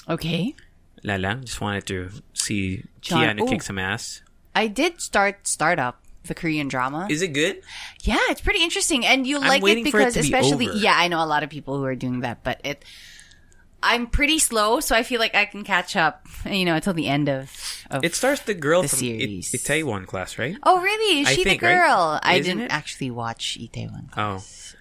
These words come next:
Speaker 2: But
Speaker 1: Itaewon.
Speaker 2: it's about, okay, give us the little prem-, the story. It's
Speaker 1: Well,
Speaker 2: a tech startup guy?
Speaker 1: yeah,
Speaker 2: And he's
Speaker 1: so
Speaker 2: trying
Speaker 1: no,
Speaker 2: to make
Speaker 1: no,
Speaker 2: it?
Speaker 1: no. Well, I think it's that world, the tech startup world. But it's about two sisters, uh, estranged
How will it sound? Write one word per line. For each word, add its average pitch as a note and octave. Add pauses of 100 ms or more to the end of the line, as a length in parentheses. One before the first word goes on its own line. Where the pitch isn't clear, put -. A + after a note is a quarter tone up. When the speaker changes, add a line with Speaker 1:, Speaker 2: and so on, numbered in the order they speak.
(140)
Speaker 2:
But D#3+
Speaker 1:
Itaewon. B2
Speaker 2:
it's E3+
about, F#3+ (140)
okay, C3+
give D#3+
us F#3+
the D3+
little C3
prem-, A#2+
the A2
story. G#2 (140)
It's -
Speaker 1:
Well, D4+
Speaker 2:
a C4
tech -
startup G3
guy? A3+
Speaker 1:
yeah, F3
Speaker 2:
And C#3+
he's B2+
Speaker 1:
so F3+
Speaker 2:
trying -
Speaker 1:
no, F#3+
Speaker 2:
to F#3+
make F3+
Speaker 1:
no, D#3
Speaker 2:
it? -
Speaker 1:
no. F3
Well, A3
I B3+
think C#4
it's -
that F#3
world, C#3
the C3+
tech -
startup C#3
world. F3+ (420)
But F#3
it's F#3
about F#3
two B3
sisters, A3
uh, D3+
estranged D#3+